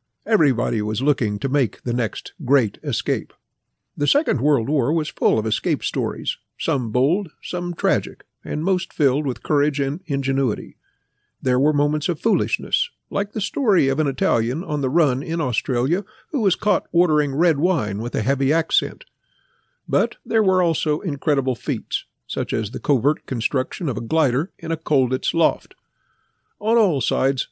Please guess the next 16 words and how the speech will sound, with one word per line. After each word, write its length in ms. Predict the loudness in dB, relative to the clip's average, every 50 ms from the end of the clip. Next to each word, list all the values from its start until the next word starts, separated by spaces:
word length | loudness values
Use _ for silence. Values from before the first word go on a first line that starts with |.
| _ _ _
people 320 | 0 0 2 2 0 0
sought 320 | 0 0 -2 -2 -2 -4
to 80 | -4 -4
return 360 | -4 -2 0 -2 0 0 -2 -2
to 80 | -2
the 100 | -2 -2
war, 360 | 0 2 2 2 0 -2 -8 -16 _ _ _
or 220 | -4 -2 0 0
to 80 | 0 0
help 240 | 0 -2 -2 0
others 320 | 0 0 2 0 0 -2 -4
to 100 | -4 -2
do 160 | 0 2 2
so. 380 | 2 0 -2 -4 -6 -10 -14 -20 _ _ _ _ _ _ _ _ _ _ _ _ _ _ _ _
Their 220 | 2 2 2 4
stories 600 | 2 0 0 0 0 0 0 0 -2 -2 -4 -6